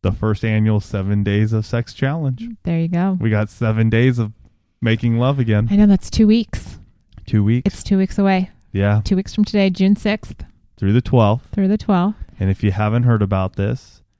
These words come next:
Speaker 1: we have launched the first annual Seven Days of Sex Challenge. And this is something that Elise and I did actually last year by ourselves, leading up to our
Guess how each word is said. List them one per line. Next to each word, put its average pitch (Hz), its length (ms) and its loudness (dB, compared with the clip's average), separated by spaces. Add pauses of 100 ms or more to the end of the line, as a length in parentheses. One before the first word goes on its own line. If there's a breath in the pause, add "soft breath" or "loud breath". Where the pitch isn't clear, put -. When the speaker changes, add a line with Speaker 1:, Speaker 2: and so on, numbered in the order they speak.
(280)
Speaker 1:
we 113 160 2
have 117 240 0
launched 104 400 -2
the 92 100 -2
first 113 400 -6
annual 98 500 -2
Seven 110 480 -2
Days 107 220 2
of 101 100 -2
Sex - 300 -8
Challenge. 90 500 -8
And 95 260 -2
this 139 320 0 (1120)
is 123 200 2
something 127 360 4
that 110 260 4
Elise 123 360 -2
and 113 100 4
I 107 100 4
did 104 280 0
actually 110 320 -4
last 104 340 -4
year 110 120 0
by 104 180 -2
ourselves, 110 540 0
leading 117 320 0
up 107 160 -4
to 104 320 0
our 92 720 -2